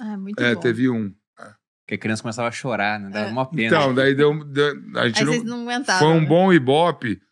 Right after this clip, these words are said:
Speaker 2: mas quem dava mais trabalho lá eram os pais.
Speaker 1: Hum,
Speaker 2: Porque os
Speaker 1: imagino.
Speaker 2: pais ficavam lá no
Speaker 1: Aham.
Speaker 2: "Ah, meu filho, não, não, meu filho, não."
Speaker 1: <laughs>
Speaker 2: Não falavam com a gente, né? Mas
Speaker 1: Aham.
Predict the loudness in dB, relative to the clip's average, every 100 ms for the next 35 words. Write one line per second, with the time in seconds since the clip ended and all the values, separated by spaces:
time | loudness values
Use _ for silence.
0 | _ _ _ -2 0 2 2 2 2 2
1 | 2 0 -2 -2 -2 0 -2 -2 -2 -2
2 | -4 -2 -2 -2 -4 -6 _ _ _ -12
3 | -10 -8 -10 -10 -8 -4 -4 -2 0 -2
4 | -4 -6 -2 -2 -4 -6 -8 -8 -10 -14
5 | -20 _ _ _ -10 -8 -8 -12 -16 -20
6 | _ _ -18 -14 -14 -16 -20 -20 -20 -18
7 | -18 -14 -12 -12 -10 -12 -14 -18 -16 -12
8 | -12 -14 -18 _ -8 -8 0 2 2 2
9 | 0 0 2 2 0 -6 -4 -2 -2 -4